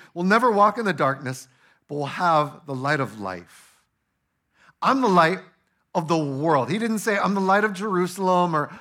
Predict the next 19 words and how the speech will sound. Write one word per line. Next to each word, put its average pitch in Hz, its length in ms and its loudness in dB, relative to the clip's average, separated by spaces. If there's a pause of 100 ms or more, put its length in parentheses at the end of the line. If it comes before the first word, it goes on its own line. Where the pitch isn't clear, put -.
"I'm 175 180 -2
the 190 80 0
light 185 200 4
of 196 160 -4
Israel." 160 400 -4
I'm 202 120 -2
the 277 60 -2
light 247 160 4
of 196 100 -2
the 180 60 -2
world, 156 760 2 (920)
which 175 140 -8
means 202 220 -2
he 226 160 -6
wants 202 260 0
to 180 80 -12
bring 185 200 -2
light 180 220 2 (220)
into 180 300 -2